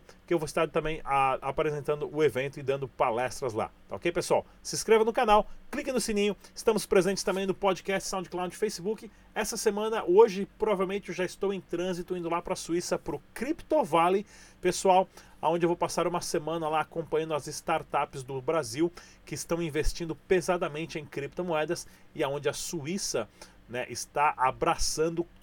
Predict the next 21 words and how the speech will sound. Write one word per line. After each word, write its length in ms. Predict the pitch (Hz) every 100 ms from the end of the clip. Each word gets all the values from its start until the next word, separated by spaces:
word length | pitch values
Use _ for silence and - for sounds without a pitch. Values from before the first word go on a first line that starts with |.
| -
todas 380 | 196 220 240 196
as 140 | 196
pessoas 440 | - 185 - 175 -
com 160 | 185
projetos 520 | 180 170 139 151 - 139
de 80 |
criptomoedas, 920 | 147 - 147 - 175 180 151 156 170 - - -
completamente 640 | - 190 170 165 151 156 -
na 100 | 151
contramão 480 | - 151 143 135 139
do 100 | 135
governo 360 | 131 117 131
brasileiro, 560 | 123 131 135 120 123 113 - - -
né, 160 | 120
que 140 | - 123
só 160 | 143
manda 240 | 127 139 135
a 40 |
cartinha 480 | - 127 113 - 139
querendo 280 | 143 135 139
expulsar, 760 | - - 147 120 - 120 117